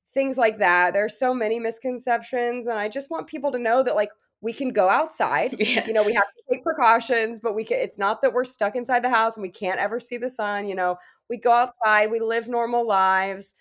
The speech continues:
Speaker 1: Our eyes might look a little different. That's because they are. That's because we have vision impairment. But those are the things I want people to know. Um,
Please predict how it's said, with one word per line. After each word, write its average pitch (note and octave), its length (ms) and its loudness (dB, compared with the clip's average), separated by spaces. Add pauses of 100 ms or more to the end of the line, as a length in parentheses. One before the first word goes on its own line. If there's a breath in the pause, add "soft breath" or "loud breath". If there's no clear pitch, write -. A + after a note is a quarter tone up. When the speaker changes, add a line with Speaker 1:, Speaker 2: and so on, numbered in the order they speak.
(120)
Speaker 1:
Our G3+ 200 2
eyes G#3 360 2
might A3 180 -2
look A3+ 160 -6
a - 20 0
little A#3+ 200 0
different. B3 420 0
That's F3+ 240 -2
because G#3 680 0 (220)
they F#3 380 2
are. G#3 380 4
That's G#3+ 200 2
because A#3 260 -2
we A3+ 120 -2
have G#3 260 4
vision G#3 260 -4 (120)
impairment. G#3 420 0
But G#3 260 2 (500 soft breath)
those D4 280 2
are A4 80 4
the G4+ 120 0
things C#4 200 -4
I B3 120 4
want A#3+ 200 0
people A3 240 -4
to G3 80 0
know. F3+ 400 2 (100)
Um, F3 480 -2